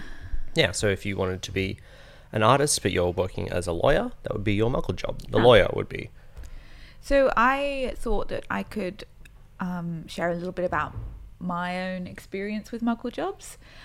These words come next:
Speaker 2: Um, a-, as, oh my God, I just, w-, I just really wanna preface this podcast. I think my brain is working at around
Speaker 1: I was,
Speaker 2: twenty percent
Speaker 1: I literally was
Speaker 2: capacity.
Speaker 1: just thinking, like, are you on point five times speed?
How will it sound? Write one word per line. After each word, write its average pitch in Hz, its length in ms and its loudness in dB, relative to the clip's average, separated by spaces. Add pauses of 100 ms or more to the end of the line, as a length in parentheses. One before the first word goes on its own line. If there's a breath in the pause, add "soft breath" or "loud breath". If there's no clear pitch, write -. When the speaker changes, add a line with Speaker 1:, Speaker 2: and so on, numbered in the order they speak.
(300 loud breath)
Speaker 2:
Um, 185 300 -2 (180)
a-, - 160 0
as, 185 480 -6 (300)
oh - 20 -8
my 170 140 -6
God, 156 240 -4
I 196 80 4
just, 254 160 2
w-, 285 180 -2
I 240 80 6
just 294 160 0
really 311 160 2
wanna 202 160 0
preface - 300 -10
this - 100 -14
podcast. - 540 -8
I 190 100 6
think 277 160 0
my 262 120 -2
brain 175 260 4
is 156 180 -8 (140)
working 165 320 0
at 139 100 -6
around 143 220 0
Speaker 1:
I 135 40 2
was, 143 100 4
Speaker 2:
twenty 160 100 2
percent 170 280 4
Speaker 1:
I 175 40 6
literally 302 340 8
was 262 160 8
Speaker 2:
capacity. 185 140 -2
Speaker 1:
just - 160 2
thinking, 110 260 2
like, 98 180 2 (140)
are 127 60 0
you 156 200 2
on 330 140 2
point 110 400 2
five 98 380 4
times 95 300 0
speed? - 420 -4